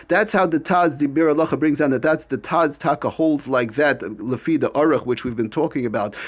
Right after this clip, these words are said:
where the Aruch said that psik resha, the loy nichale is mutter, and he would hold that that would be okay. Oh, but that the problem is, as we know, that we don't paskin like that, even though was the Aruch we, we mentioned was brought down in the,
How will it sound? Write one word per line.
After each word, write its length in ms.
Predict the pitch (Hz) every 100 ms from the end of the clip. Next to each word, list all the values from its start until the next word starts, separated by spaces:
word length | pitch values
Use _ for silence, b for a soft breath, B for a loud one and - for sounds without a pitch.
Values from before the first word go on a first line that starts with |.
| B
where 120 | -
the 120 | 120 131
Aruch 280 | 151 143
said 220 | - 160 151
that 120 | -
psik 160 | 143
resha, 340 | 135 156 143 127
the 80 | 120
loy 140 | 131
nichale 340 | 131 156 139 127 120 -
is 340 | 156 135 - -
mutter, 480 | 87 90 - 175
and 140 | 247 214
he 60 |
would 180 | 233 240
hold 320 | 220 277 247
that 160 | 202 170
that 260 | 175 180 143
would 220 | 147 127
be 160 | 135
okay. 400 | 131 120 - 80 - B B -
Oh, 180 | 120 - B
but 120 | - 113
that 200 | 151 123
the 80 |
problem 500 | 113 147 151 156 151 160
is, 340 | 254 202 160
as 320 | - 139 131
we 160 | 123 139
know, 320 | 160 190 156
that 200 | 135 127
we 120 | 127
don't 200 | 123 113
paskin 340 | 110 143 143 107
like 140 | 101
that, 200 | 110 117
even 200 | 170 143
though 120 | 139
was 360 | 120 120 139 139
the 180 | - 120
Aruch 340 | - 139 143 -
we, 140 | 107
we 160 | 117 113
mentioned 500 | 117 131 123 107 101
was 160 | 104
brought 300 | - 123 117
down 300 | 123 120 113 123
in 180 | 127
the, 220 | 110 120